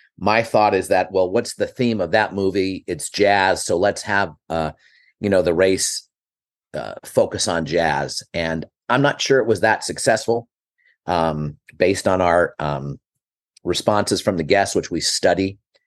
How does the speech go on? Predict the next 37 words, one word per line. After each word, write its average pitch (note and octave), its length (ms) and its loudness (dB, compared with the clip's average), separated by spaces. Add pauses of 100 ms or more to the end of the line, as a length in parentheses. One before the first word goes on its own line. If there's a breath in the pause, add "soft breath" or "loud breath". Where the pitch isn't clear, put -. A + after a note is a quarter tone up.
(380)
pretty F#2 180 0
intently. F#2+ 600 -2 (440)
Uh, D#2+ 180 0
but - 160 0
that's D3 260 2
what B2 120 2
you A#2+ 80 2
try A#2 240 2
and G2+ 120 0
do. G2 140 2
You E2+ 140 -4
try A2 520 2
and F2 560 -4 (120)
create - 560 2 (160)
a - 80 -6
theme G2+ 680 -2
and, E2 220 -8
and F2 140 -4
take G#2 160 0
it F2+ 100 -6
from G#2+ 200 2
that. F2+ 100 2
Now, F#2 240 2
the F2+ 100 -4
previous D3+ 380 2
race, A2 280 2
that - 200 -2
Springtime A2+ 420 -2
Surprise, A2 540 2
it F2 100 -2
was F2+ 140 -4
all G#2 200 4
about F#2 360 0 (400)
the - 80 -6
Tower G#2 360 0
of - 120 -6
Terror. F#2 500 0